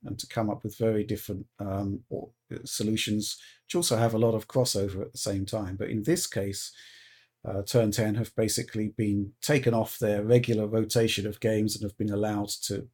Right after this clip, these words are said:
to innovate. And I think this is gonna result in a in a pretty awesome game. But I do wonder whether we might see, as a consequence, that the cadence that we see for new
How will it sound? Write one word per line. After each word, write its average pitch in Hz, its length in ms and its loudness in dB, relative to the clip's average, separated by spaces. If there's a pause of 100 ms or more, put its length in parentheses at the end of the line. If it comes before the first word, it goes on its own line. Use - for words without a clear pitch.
to - 160 -6
innovate. 107 520 -2
And 107 80 -10
I - 40 -14
think - 220 -10
this - 220 -10
is - 80 -10
gonna 92 200 -6
result 95 460 -6
in 92 80 -8
a 92 160 -10 (560)
in 104 80 -2
a 101 60 0
pretty 110 260 0
awesome 107 280 -2
game. 117 220 4
But 110 100 0
I 123 80 2
do 151 260 4
wonder 131 320 6
whether 107 260 2
we 107 140 0
might 123 320 2
see, 110 220 0
as 127 160 2
a - 80 -6
consequence, 120 840 -2 (540)
that - 240 0
the 107 80 2
cadence 131 540 4
that - 160 -4
we 107 60 -4
see 147 260 4
for - 120 -2
new 107 420 2